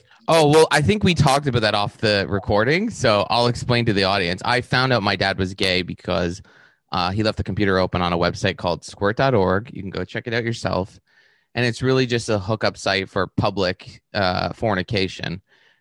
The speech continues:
And so that was the basis for my parents' divorce, is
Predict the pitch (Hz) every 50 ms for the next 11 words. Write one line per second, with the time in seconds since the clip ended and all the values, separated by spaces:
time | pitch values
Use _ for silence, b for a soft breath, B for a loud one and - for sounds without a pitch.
0 | b b - 98 104 101 98 98 104 101 98 - - 113 104 101 101 98 104 107
1 | 113 - 131 123 113 104 85 101 101 104 - - 104 98 - - 95 85 82 85
2 | - - 90 85 85 80 - - - 85 87 107 127 139 117 80 78 87 92 -
3 | - 92 85 90 107 -